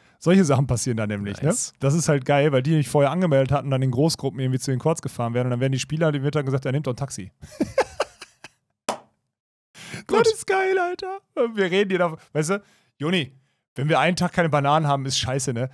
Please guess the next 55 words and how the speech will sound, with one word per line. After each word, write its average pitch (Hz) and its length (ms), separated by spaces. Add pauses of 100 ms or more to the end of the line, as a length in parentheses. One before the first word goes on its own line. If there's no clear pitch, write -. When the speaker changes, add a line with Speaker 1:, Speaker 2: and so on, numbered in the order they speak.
(140)
Speaker 1:
Aber 139 140
besser 160 280
als 151 240
Steine 165 360
und 147 200
Eisenplatten 156 580
auf 143 160
dem 143 100
Court 147 320
und, 143 240
äh, 139 100
sich 131 180
die 139 140
Be-, 123 200
nicht 139 160
die 131 40
Beine 120 240
aufreißen. 98 500
So 120 160
würde 113 100
ich 110 60
das 120 140
eher 110 160
<laughs> - 20
formulieren 180 540
wollen, 131 280
Digga. 131 400 (2000)
Speaker 2:
Sehr 104 220
gut. 95 220 (340)
Speaker 1:
Ja. 117 200 (160)
Ja, 131 80
das 180 140
ist 165 40
immer 220 160
noch 196 80
ein 180 120
wildes 190 220
Abenteuer 147 400
bei 113 120
diesen 110 160
Turnieren, 117 340
bei 110 100
diesen 117 220
exotischeren 117 680
dann 104 140
da. 101 120
Auch 104 160
wenn 123 180
Türkei 120 300
jetzt 117 160
nicht 123 80
unbedingt 120 240
exotisch 139 460
ist, 143 120
aber 123 240